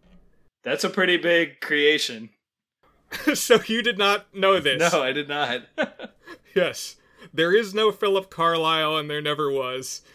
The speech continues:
Speaker 2: And they give him a lot of screen time. And so this was the biggest thing for me, probably, watching this <laughs> movie. Is they spend a lot of time with Zac Efron doing things and saying things.
Speaker 1: Like, playing important roles in the story, yeah.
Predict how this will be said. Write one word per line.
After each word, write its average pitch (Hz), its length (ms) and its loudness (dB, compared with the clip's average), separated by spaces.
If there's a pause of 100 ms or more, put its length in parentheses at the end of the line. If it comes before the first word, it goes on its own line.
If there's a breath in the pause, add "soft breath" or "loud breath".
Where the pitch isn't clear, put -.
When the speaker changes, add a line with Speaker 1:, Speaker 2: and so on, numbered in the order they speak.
(140)
Speaker 2:
And 156 140 -8
they 165 100 2
give 170 260 -2
him 175 160 -2
a 151 60 -4
lot 151 260 0
of 147 60 -4
screen 139 400 -8
time. 123 320 -8
And 135 120 -12
so 170 160 -6
this 202 400 0 (420 loud breath)
was 147 400 0
the 165 140 0 (400)
biggest 165 520 2
thing 151 380 2
for 147 200 -2
me, 139 220 -4
probably, 131 560 -2
watching 139 440 -6
this - 240 -4
<laughs> - 40 -8
movie. 202 440 0 (160)
Is - 360 -10 (680 soft breath)
they 170 100 -2
spend 214 280 -2
a 190 60 2
lot 175 300 2
of 190 100 0
time 170 340 2
with 151 140 -4
Zac 160 300 -2
Efron 143 540 -4 (720 loud breath)
doing 180 360 0
things 170 640 0
and 147 180 -4
saying 160 380 0
things. 147 840 -6
Speaker 1:
Like, 254 180 -10
playing 156 260 0
important 151 460 -4
roles 139 500 0
in 120 100 -10
the 120 100 -10
story, 127 600 -6
yeah. 123 240 -4